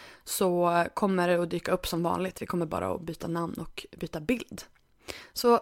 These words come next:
det blir inte jättestora förändringar, mest bara namnet. <laughs> Nu till dagens intervju, eh,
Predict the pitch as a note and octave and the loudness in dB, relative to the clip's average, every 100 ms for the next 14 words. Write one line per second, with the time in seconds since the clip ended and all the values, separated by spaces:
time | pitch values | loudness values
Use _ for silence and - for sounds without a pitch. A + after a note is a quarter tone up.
0 | - A#3 A#3 C#4 C4 C4+ A#3 C4 - G3+ | 6 6 8 6 6 2 4 0 0 -4
1 | - A#3+ F3 - F2+ E2+ - F#3+ - _ | 2 2 2 -2 -4 -4 -6 -10 -12 _
2 | A3+ A3 - - - - - F3+ - - | -6 -4 -6 -6 -6 -6 -10 -14 -10 0
3 | C#4+ - _ - - - - - - - | 0 0 _ -20 -20 -18 -20 -20 -10 8
4 | C4 E4 A#3+ G#3+ G3 F#3+ G3 F3+ F3 F#3 | 12 12 10 8 8 8 6 6 0 0
5 | E3+ F3 G#3 G3 D#3 - F3 F3 E3+ E3 | -2 0 4 6 4 0 2 2 2 0